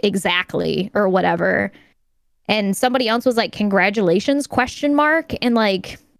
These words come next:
like, they don't get it, but, like, what they don't realize is l-, less than one percent of the people who stream on Twitch ever become partner.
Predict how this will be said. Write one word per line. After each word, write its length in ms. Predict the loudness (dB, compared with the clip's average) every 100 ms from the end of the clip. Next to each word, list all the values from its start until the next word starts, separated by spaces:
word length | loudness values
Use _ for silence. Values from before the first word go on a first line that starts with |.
| _ _ _ _ _
like, 160 | -2 2
they 100 | 2
don't 220 | 2 2
get 200 | 2 2
it, 160 | 2 0
but, 120 | 2
like, 240 | 2 0
what 280 | -2 0 2
they 120 | 2
don't 300 | 2 2 2
realize 640 | 2 2 4 2 2 -2 -2
is 160 | -2 0
l-, 200 | 0 0 _
less 320 | 0 2 0 -4
than 360 | -2 2 2
one 340 | 4 2 2 0
percent 560 | 0 -2 0 0 0 -2
of 120 | -2
the 80 | -4
people 360 | -2 -4 -2
who 100 | 0 -2
stream 320 | -2 -2 0
on 140 | 0
Twitch 260 | 0 -2 -2 -6
ever 160 | -2 -2
become 280 | -2 -4 -4
partner. 460 | -4 -6 -8 -10